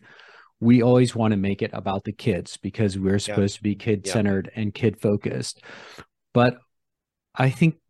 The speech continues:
Speaker 1: we need to make it about the adults too. If you're a teacher and you're struggling,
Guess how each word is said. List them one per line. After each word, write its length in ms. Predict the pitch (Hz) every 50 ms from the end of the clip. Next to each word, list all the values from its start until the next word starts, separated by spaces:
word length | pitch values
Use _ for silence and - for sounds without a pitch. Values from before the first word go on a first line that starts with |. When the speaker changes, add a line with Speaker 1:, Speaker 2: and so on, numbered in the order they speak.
| _ -
Speaker 1:
we 120 | 139 135 135
need 200 | 135 135 147 139
to 80 | 156
make 320 | 131 113 110 117 123 123 -
it 80 | 127 -
about 360 | 113 - - - 131 131 123
the 140 | - 117 104
adults 580 | 98 98 123 135 143 123 104 107 - - -
too. 360 | - - - 147 123 101 92 98
If 180 | 104 - -
you're 480 | 120 120 127 139 139 131 120 - - - _
a 80 | - 120
teacher 760 | - - - 135 135 143 - - 120 98 98 101 98 104 - _ - _ _ _ _ _ _
and 180 | - 113 104 101
you're 220 | 110 120 135 143
struggling, 880 | 135 - - - - 113 113 139 156 123 110 101 95 95 98 101 117